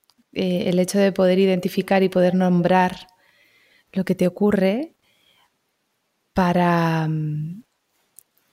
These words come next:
para no meterte en la jaula de los leones, eh, cuando a lo mejor no, no, no te sientes preparada, ¿no? Y por eso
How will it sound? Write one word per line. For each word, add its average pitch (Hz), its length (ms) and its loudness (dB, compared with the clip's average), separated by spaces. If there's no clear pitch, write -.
para 185 180 2
no 190 240 4
meterte 202 680 0
en 214 100 -4
la 190 320 -4
jaula 190 480 0
de 190 60 0
los 185 180 -2
leones, 196 600 2
eh, - 100 -6
cuando 180 540 0
a 165 100 0
lo 165 60 0
mejor 175 340 0
no, 180 220 0
no, 175 380 0
no 175 200 2
te 185 100 -2
sientes 175 400 -4
preparada, 165 560 -2
¿no? 196 260 -2
Y 170 100 0
por 170 160 0
eso 202 320 0